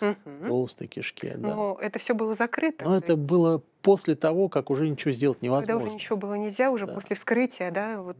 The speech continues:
Speaker 2: Да.
Speaker 1: можно было увидеть
Speaker 2: А тут,
Speaker 1: последствия.
Speaker 2: а тут, да, человеку, в общем-то, сделать всё это прижизненно, да, и попробовать как-то помочь.
Speaker 1: Мгм. Забраться вовнутрь и посмотреть, что, что не
Speaker 2: Забраться,
Speaker 1: так, какую-то
Speaker 2: посмотреть.
Speaker 1: патологию.
Speaker 2: Да, да, да, именно.
Speaker 1: То есть первый орган, который страдал и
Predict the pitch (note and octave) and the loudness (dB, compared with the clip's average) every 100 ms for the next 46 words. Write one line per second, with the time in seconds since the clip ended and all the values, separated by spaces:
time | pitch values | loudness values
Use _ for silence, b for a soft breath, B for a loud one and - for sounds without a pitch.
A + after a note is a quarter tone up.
0 | D3 F#3 F#3 F#3+ F#3 F#3 F#3+ G3+ - G#3+ | -12 -12 -12 -10 -8 -4 -2 -2 0 0
1 | G#3 F#3+ E3 - - A#2+ - A3+ G#3 B2+ | 2 0 -2 -8 -8 -8 -4 -4 -4 -4
2 | B2+ B2+ A#2+ A#2 A2 - B2+ C3 F3 F3+ | -2 0 0 -2 -6 -4 -2 0 0 -4
3 | C#3 B2 A#2+ A#2 A2+ B2 _ - - - | -6 -4 -6 -8 -12 -18 _ -12 -12 -14
4 | - G2+ G#2 G#2+ G#2 C#3+ A#2+ G2+ - A#2 | -10 -10 -10 -12 -2 2 2 0 -6 -6
5 | G2+ - - A#2 A2+ F3+ D#3 D3+ C3+ A2+ | -6 -8 -4 -2 0 0 0 -4 -4 -2
6 | A#2+ C3+ A2+ - G#2 - C3 A#2 - A2+ | -2 0 -4 -4 -4 -2 -4 -4 -6 -8
7 | - - A2+ A2+ G#2 - - _ _ _ | -10 -6 -6 -6 -10 -14 -18 _ _ _
8 | G2 E3+ - D#3+ F3+ F#3+ F3+ E3 - E3+ | -8 -8 -10 -10 -2 -2 -2 -6 -6 -10
9 | F3 B3 A#3+ A#3 F#3 F#3 F3 A#3 A#3+ G#2 | -8 -8 -8 -10 -14 -14 -6 -6 -4 -4
10 | A#2 G3 F#3+ C4 B3 F3 D#3+ - F#3+ A#3+ | 0 -2 2 2 2 -4 -8 -8 -4 -2
11 | B3 - G3+ - F3 D#3 D3 - B2+ C#3+ | -2 -4 -10 -6 -6 -6 -10 -6 -6 -6
12 | C#3+ C3+ B2+ _ _ _ _ - B2 A2 | -10 -12 -16 _ _ _ _ -14 -12 -12
13 | G#2 B B G#3 - - B3+ A#3 G3+ G#3 | -14 B B -6 -2 0 0 0 -2 -4
14 | - F#3 F#3 F3+ F#3 F3+ - - G3+ G#3 | -6 -10 -10 -8 -8 -8 -10 -8 -6 -4
15 | G#3+ C#4 F#3+ F3+ | -4 -4 -6 -8